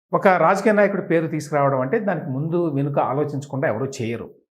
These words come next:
ఉద్దేశపూర్వకంగానే ఆయన చేశాడని తెలుస్తోంది. ఇక ఈ లేఖ వచ్చిన వెంటనే కొన్ని మీడియా సంస్థల్లో, అదేవిధంగా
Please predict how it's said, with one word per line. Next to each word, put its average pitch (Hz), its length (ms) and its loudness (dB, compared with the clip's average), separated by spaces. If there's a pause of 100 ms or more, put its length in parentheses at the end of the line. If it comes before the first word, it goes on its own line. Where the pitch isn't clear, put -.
(120)
ఉద్దేశపూర్వకంగానే 143 840 -2
ఆయన 113 240 -6
చేశాడని 107 380 -6
తెలుస్తోంది. 95 580 -8 (460)
ఇక 214 120 0
ఈ 196 440 2
లేఖ 180 280 4
వచ్చిన 170 280 0
వెంటనే 135 640 -6 (260)
కొన్ని 233 200 4
మీడియా 151 280 4
సంస్థల్లో, 127 500 -4 (220)
అదేవిధంగా 131 840 0